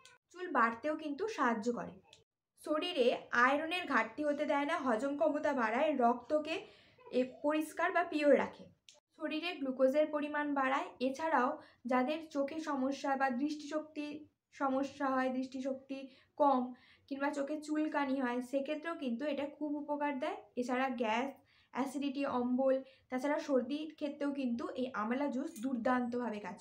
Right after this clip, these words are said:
করে। যাদের সর্দি আছে তারা এই আমলা জুসের সাথে আমাদের মদিকেরে pure honey মিশিয়ে খাবেন, দেখবেন ফলাফল খুব ভালো হবে।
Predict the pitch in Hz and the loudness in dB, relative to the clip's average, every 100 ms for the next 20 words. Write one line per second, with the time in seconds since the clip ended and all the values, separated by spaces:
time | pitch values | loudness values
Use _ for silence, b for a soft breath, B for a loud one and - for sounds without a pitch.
0 | - 185 180 - - - 247 262 370 - | -14 -16 -16 -20 -20 -12 -8 -6 -6 2
1 | 269 240 294 320 320 392 415 240 233 277 | 4 4 2 0 0 -4 -2 0 2 0
2 | 381 262 240 233 240 254 277 285 269 320 | 0 0 2 2 0 -2 -6 -6 -4 -2
3 | 262 254 247 233 233 262 320 302 254 285 | -2 -2 -2 -2 0 -2 -2 -2 -2 0
4 | 277 254 254 233 247 254 254 330 320 240 | -2 0 0 -2 -2 -2 -2 -4 -2 -2
5 | 214 285 311 - 226 233 285 311 - 330 | 0 -2 -4 -2 -2 0 -2 -4 -6 -4
6 | 262 220 196 196 190 | -2 -2 -2 -6 -12